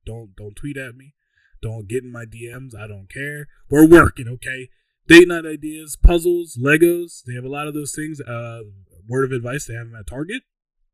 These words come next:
Um, I saw the glove at Target. They had the helmets at Target. They have, like, Boba Fett, uh, all of them. So go, go check it out. Collecting smart. Um, definitely gonna be talking about more collections with certain things, whether it be yo-yos, pops,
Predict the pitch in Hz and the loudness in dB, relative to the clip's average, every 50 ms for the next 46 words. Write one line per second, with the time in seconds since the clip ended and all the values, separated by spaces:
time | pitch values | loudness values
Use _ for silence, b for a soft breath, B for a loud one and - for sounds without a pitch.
0 | _ _ _ - 117 117 117 113 110 107 107 - 135 123 113 107 110 110 120 127 | _ _ _ -16 -16 -16 -16 -16 -18 -20 -18 -16 -14 -14 -14 -14 -12 -12 -10 -8
1 | 139 139 131 - 143 143 151 160 170 165 - 107 104 110 104 101 101 101 117 120 | -8 -10 -10 -10 -12 -12 -12 -12 -14 -14 -14 -16 -16 -16 -18 -20 -20 -20 -20 -20
2 | 131 127 - 139 131 - 139 139 143 147 151 139 - 107 107 101 101 101 95 - | -20 -20 -20 -20 -20 -20 -20 -20 -20 -20 -20 -20 -20 -20 -18 -18 -18 -18 -14 -14
3 | 113 117 120 120 - - 107 113 113 110 - _ 101 95 92 90 87 80 85 104 | -14 -14 -14 -16 -18 -20 -18 -18 -20 -20 -20 _ -20 -20 -20 -20 -20 -20 -20 -20
4 | 110 107 107 98 104 107 110 120 123 - - 107 101 95 92 - 104 101 92 _ | -20 -20 -20 -20 -20 -20 -20 -20 -20 -20 -20 -18 -18 -18 -18 -18 -20 -20 -20 _
5 | - 104 101 - 107 104 - 98 101 104 117 127 - b b b b b b b | -18 -18 -16 -16 -16 -18 -18 -18 -18 -18 -20 -20 -20 b b b b b b b
6 | b - 131 131 131 - - 127 120 - - - 135 143 147 156 156 - _ _ | b -12 -8 -8 -8 -8 -10 -10 -10 -10 -10 -10 -10 -10 -10 -10 -12 -14 _ _
7 | _ _ _ _ _ _ _ - 117 117 117 117 113 110 110 110 107 104 95 123 | _ _ _ _ _ _ _ -20 -18 -18 -18 -20 -20 -20 -20 -20 -20 -18 -12 -10
8 | 131 131 - 151 139 135 131 131 131 131 - 143 131 127 117 135 127 120 127 120 | -10 -10 -8 -10 -10 -12 -12 -12 -14 -14 -14 -14 -14 -16 -18 -18 -20 -18 -18 -18
9 | 113 120 123 120 113 - - 123 117 117 - - - 131 123 117 120 120 - - | -20 -20 -20 -20 -20 -20 -18 -16 -16 -16 -16 -16 -18 -20 -20 -20 -20 -20 -20 -20
10 | 135 127 127 123 117 - 127 127 127 113 110 113 110 107 110 110 98 101 104 101 | -20 -20 -20 -20 -20 -20 -20 -20 -20 -18 -18 -18 -18 -18 -20 -20 -20 -20 -20 -20
11 | 113 117 117 117 117 120 117 117 120 120 117 110 - - - 117 113 113 113 113 | -18 -18 -18 -16 -16 -18 -18 -18 -20 -20 -20 -8 -4 -4 -4 -4 -6 -10 -20 -20
12 | 113 113 - - - - - - _ | -20 -20 -20 -20 -20 -20 -20 -20 _